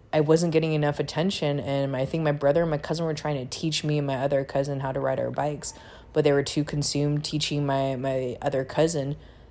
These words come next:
that I was just like, "Fuck it, I'm just gonna go." And I was on a hill, and I just took off,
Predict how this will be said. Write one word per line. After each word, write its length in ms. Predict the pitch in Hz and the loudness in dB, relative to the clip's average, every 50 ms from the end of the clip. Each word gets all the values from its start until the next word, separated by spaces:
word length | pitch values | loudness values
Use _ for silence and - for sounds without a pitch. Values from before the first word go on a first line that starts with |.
| - - | -6 -2
that 180 | 131 131 131 | 0 0 0
I 100 | 127 131 | 0 0
was 100 | 135 143 | 0 0
just 160 | 143 143 - - | 0 0 0 -2
like, 120 | 127 - | -2 -4
"Fuck 300 | - - - 156 160 - | -2 2 2 2 4 2
it, 160 | 160 107 - - | 0 0 -2 -4
I'm 140 | 143 143 | -4 -4
just 160 | 139 - - - | -4 -4 -2 -2
gonna 260 | 139 127 127 123 110 - 147 147 147 - | -2 -2 -4 -6 -8 -10 -12 -12 -6 -4
go." 440 | 131 113 139 156 135 117 120 - - - | 0 2 2 2 2 0 -4 -8 -10 -10
And 380 | 139 135 135 131 123 127 - - | -8 -6 -6 -6 -8 -10 -12 -14
I 140 | - 107 117 | -14 -10 -6
was 200 | 139 147 143 - | -4 -4 -4 -4
on 320 | - - - 147 151 156 | -6 -2 0 0 0 2
a 60 | 170 | 0
hill, 500 | 165 156 147 143 147 147 151 156 151 - - - - - | 0 2 2 2 2 2 0 -2 -4 -6 -12 -14 -8 -6
and 120 | 147 147 | -4 -4
I 60 | 143 | -2
just 480 | 143 147 147 - - - - - - - | -2 -2 0 0 0 -2 -4 -8 -12 -8
took 240 | - - 151 147 139 | -2 -2 0 0 0
off, 340 | 127 127 120 110 - - | -4 -4 -6 -6 -10 -12